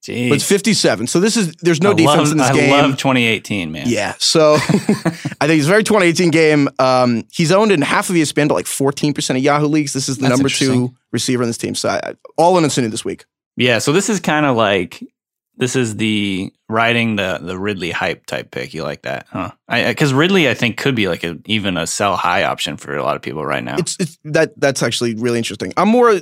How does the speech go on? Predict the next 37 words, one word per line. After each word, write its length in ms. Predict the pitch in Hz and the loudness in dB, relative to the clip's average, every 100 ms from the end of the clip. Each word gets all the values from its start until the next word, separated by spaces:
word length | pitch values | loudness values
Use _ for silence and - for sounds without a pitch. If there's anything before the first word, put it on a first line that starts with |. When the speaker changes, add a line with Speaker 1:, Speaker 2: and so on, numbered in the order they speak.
| - | -2
Speaker 2:
I 80 | 160 | -2
buy 380 | 143 180 180 165 | 2 2 2 0
Ridley 300 | 143 156 151 | 0 0 2
as 100 | 139 | 0
part 200 | - 143 | 2 0
of 40 | 127 | 2
the 60 | |
larger 320 | 123 123 120 | 2 2 0
story 320 | 120 - 113 113 | -2 -2 -2 0
about 220 | 113 107 | 0 -2
what 140 | 113 | -4
the 60 | 120 | -4
Falcons 400 | - 113 151 139 | -2 -2 -2 -4
are 40 | |
doing. 340 | 131 147 143 143 | 0 0 2 0
I'm 100 | 123 | -2
not 140 | 123 113 | -2 -2
necessarily 480 | 120 - - 117 110 | -4 -4 -2 -2 -2
sure 220 | - 110 | -4 -6
he's 260 | - 113 | -6 -8
gonna 160 | 107 107 | -6 -10
keep 220 | - - | -10 -10
that 180 | - - | -10 -8
going, 300 | 98 82 95 | -8 -8 -8
but 160 | 113 - | -10 -10
the 80 | 110 | -4
Speaker 1:
I 120 | 143 | -2
mean, 20 | |
Speaker 2:
touchdowns, 200 | 95 127 | 0 0
Speaker 1:
can 60 | 127 | 0
he 40 | |
Speaker 2:
I 40 | 120 | 0
Speaker 1:
keep 60 | |
Speaker 2:
think, 160 | 139 139 | 0 -2
will 160 | 104 127 | 0 2
Speaker 1:
scoring 160 | 135 | 2
Speaker 2:
continue. 100 | 127 | 2